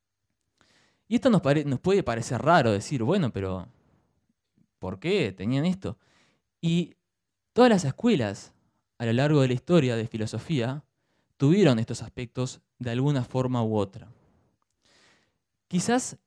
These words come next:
lo que podemos ver hoy en día que está más latente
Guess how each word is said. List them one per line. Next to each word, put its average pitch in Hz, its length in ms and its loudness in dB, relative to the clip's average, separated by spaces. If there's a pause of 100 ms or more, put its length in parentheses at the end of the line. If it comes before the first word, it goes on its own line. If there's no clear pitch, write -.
(920)
lo 135 160 2
que 131 100 -2
podemos 165 1080 4 (720)
ver 165 280 0
hoy 160 160 4
en 143 160 2
día 151 240 2
que 107 80 -10
está 135 200 -6
más 127 520 -2
latente 131 720 -2